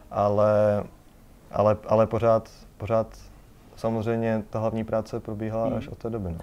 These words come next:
Speaker 2: A ten námět na tu samotnou hru? Ten se
Speaker 1: Ten
Speaker 2: vzal
Speaker 1: námět, jo, ten, ten námět na tu samotnou hru, eh, byl,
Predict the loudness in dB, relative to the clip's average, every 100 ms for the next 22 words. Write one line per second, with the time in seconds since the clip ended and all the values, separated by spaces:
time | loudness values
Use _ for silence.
0 | -14 -14 -4 0 0 0 -2 -8 -8 -8
1 | -8 -8 -8 -8 -8 -8 -10 -14 -18 -18
2 | -14 -2 2 6 6 6 4 2 2 0
3 | 2 4 4 2 0 0 -2 -2 -2 0
4 | 0 2 0 -2 -8 -20 -20 0 4 6
5 | 6 4 -2 -20 -20 -20 -16 -2 4 4
6 | 4